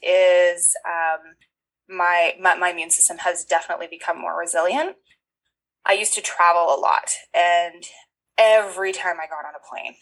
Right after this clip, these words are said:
every single <laughs> time I got on a plane, I got sick. I just, I constantly had, like, some sort of cold or flu or whatever, and it was obviously, you know, not, it w-, wasn't great.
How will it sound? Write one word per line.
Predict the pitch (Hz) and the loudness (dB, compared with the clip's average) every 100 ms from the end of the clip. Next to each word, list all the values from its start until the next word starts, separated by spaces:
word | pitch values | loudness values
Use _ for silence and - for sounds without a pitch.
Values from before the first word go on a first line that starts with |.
| _ _ _ _ | _ _ _ _
every | - 208 202 190 196 208 208 | 4 4 2 -6 -6 -6 -8
single | - - 185 185 | -4 -2 -2 0
<laughs> | 196 - _ | 0 -2 _
time | - - 170 180 185 | -6 -2 0 -2 -4
I | 175 | -6
got | 175 165 165 | -2 0 0
on | 165 | -4
a | |
plane, | 165 165 160 | -6 -8 -8
I | - | -10
got | 160 156 - | -4 -2 0
sick. | - - - - _ _ _ _ _ | 0 0 -4 -18 _ _ _ _ _
I | 165 175 | -2 0
just, | 185 - | 0 0
I | |
constantly | 180 - 175 170 - 190 175 175 170 | 0 0 2 2 2 -2 -2 -2 -2
had, | 165 160 156 | 0 0 0
like, | 156 | 0
some | - 175 170 | 2 2 0
sort | - 165 | -4 -4
of | 156 | -6
cold | - 180 170 170 165 | 2 4 4 2 -2
or | 165 | -10
flu | - 175 165 165 | -10 -10 -8 -6
or | - 151 | -4 -4
whatever, | 156 147 147 143 147 | -2 0 0 2 0
and | - 147 147 | -2 -6 -8
it | 147 | -12
was | 151 - | -6 -4
obviously, | - - - - 139 139 _ _ - - _ | -4 -4 -6 -6 -8 -10 _ _ -20 -20 _
you | - 151 | -12 -4
know, | 147 - - _ | -2 -2 -6 _
not, | 151 151 - - _ _ _ | -4 -2 -2 -6 _ _ _
it | - - | -6 -6
w-, | - - | -8 -2
wasn't | 185 196 - | 2 2 4
great. | - 113 | 4 2